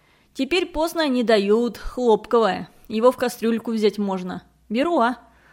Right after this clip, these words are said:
Хлопковое хлопковым и останется, печально согласилась няня, старательно оскребая тощую морковку для супа. «Нянечка, вы же сами оборонного значения будете». «Мели, Емеля,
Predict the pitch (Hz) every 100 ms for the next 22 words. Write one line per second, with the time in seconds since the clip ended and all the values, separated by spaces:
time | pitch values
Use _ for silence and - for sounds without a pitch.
0 | - - - - - 320 339 339 247 226
1 | 208 240 339 339 302 285 277 - 262 220
2 | - 202 202 196 - 202 196 - - 214
3 | 233 208 202 202 208 208 214 208 202 226
4 | 262 254 226 226 220 254 262 233 233 220
5 | - 220 208 233 220 247 320 - 294 269
6 | 262 262 240 - 240 240 240 240 220 190
7 | 175 - _ _ _ _ - 233 269 277
8 | 262 214 190 - 180 - _ 208 214 233
9 | - 269 247 226 220 226 262 269 254 240
10 | 247 240 - 285 269 254 226 269 220 214
11 | 190 175 - _ _ _ _ _ _ _
12 | - 339 247 214 202 196 196 190 190